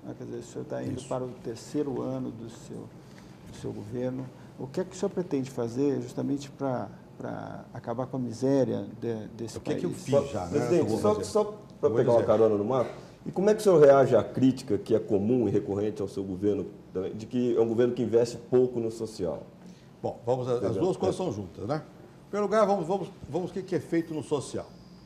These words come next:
Speaker 2: Pega o tema da reforma agrária, que todo mundo tá, gosta de falar. Nenhum governo assentou mais do que esse governo. Nenhum. A média no Brasil são dezesseis mil famílias desde oitenta e seis, quando começou o programa.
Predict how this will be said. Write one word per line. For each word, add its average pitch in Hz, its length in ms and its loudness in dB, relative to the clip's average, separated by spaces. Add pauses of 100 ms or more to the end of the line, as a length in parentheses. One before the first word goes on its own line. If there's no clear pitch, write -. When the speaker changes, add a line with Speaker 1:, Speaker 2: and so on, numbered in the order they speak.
(840)
Speaker 2:
Pega 190 200 2
o 156 60 0
tema 165 340 4
da 147 120 4
reforma 143 360 2
agrária, 98 360 -2
que - 140 -20
todo 101 260 -10
mundo 104 240 -8
tá, 107 160 -6
gosta 104 320 -6
de 98 60 -14
falar. 85 340 -12 (340)
Nenhum 175 300 -4
governo 160 680 -4
assentou 123 520 -8
mais 127 280 -6
do 120 80 -12
que 123 140 -12
esse 110 160 -12
governo. 101 300 -14 (280)
Nenhum. 120 280 -2 (720)
A 101 80 -6
média 127 320 0
no 117 80 -4
Brasil 107 320 -6
são 131 160 -8
dezesseis 113 440 -6
mil 117 140 -6
famílias 117 540 -6
desde 120 200 -2
oitenta 110 320 -6
e 90 60 -8
seis, 123 180 -6
quando 120 200 -10
começou 110 320 -8
o - 40 -8
programa. 87 360 -10